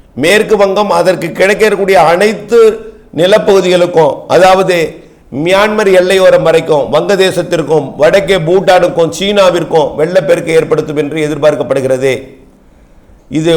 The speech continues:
ஒடிசா மற்றும் ஆந்திர பிரதேசத்தின் வடக்கு கரைக்கும் கன மிக மழைப்பொழிவை கொடுக்கும். ஏற்கனவே மகாராஷ்டிராவிற்கும், தெலுங்கானாவிற்கும், ஆந்திர பிரதேசம், சத்தீஸ்கர்,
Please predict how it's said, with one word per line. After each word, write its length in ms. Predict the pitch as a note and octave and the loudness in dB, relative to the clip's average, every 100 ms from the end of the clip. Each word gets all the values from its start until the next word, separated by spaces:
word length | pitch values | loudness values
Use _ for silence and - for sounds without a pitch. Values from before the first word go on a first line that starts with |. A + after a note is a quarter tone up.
| C3+ | 2
ஒடிசா 380 | D3 G3+ G3 G#3 G#3 F#3 | 2 2 2 4 4 2
மற்றும் 280 | F3 F#3 E3+ E3 | 0 0 0 2
ஆந்திர 260 | G3 G3 F#3 | 2 0 0
பிரதேசத்தின் 520 | F#3+ F#3+ F#3 F3 F3 D#3+ | 0 0 -2 -4 -2 0
வடக்கு 320 | E3 G3+ G3 F3+ | 2 0 0 0
கரைக்கும் 340 | C4+ G3+ F#3+ D#3 | 0 0 -4 0
கன 240 | F3 G3 F3+ | 0 0 0
மிக 200 | F3+ G3 F3+ | -2 0 0
மழைப்பொழிவை 460 | F3+ F3 F3 E3 E3+ D#3+ | 0 0 -2 -2 -2 0
கொடுக்கும். 400 | D#3 C#3 C#3+ A2 - - - _ A2+ E3+ | 0 0 -4 -4 -18 -20 -20 _ -2 0
ஏற்கனவே 480 | G#3 F#3 F#3+ G3 G#3 F3 | 0 0 -2 0 0 0
மகாராஷ்டிராவிற்கும், 880 | E3+ F3+ G3+ G3 F#3 F#3 F3+ G3 G3 E3 | 0 2 2 2 2 0 -2 -4 -2 0
தெலுங்கானாவிற்கும், 800 | F3+ F#3+ F#3+ F#3 F3 E3+ F#3+ F3+ | 2 2 0 0 -2 -2 -2 0
ஆந்திர 220 | F3+ F#3+ F#3+ | 0 0 -4
பிரதேசம், 420 | F3+ F3+ F3 F#3+ E3+ | -4 -4 -6 -8 -4
சத்தீஸ்கர், 520 | E3 D#3 G3 - F#3 | -2 -2 -4 -2 -4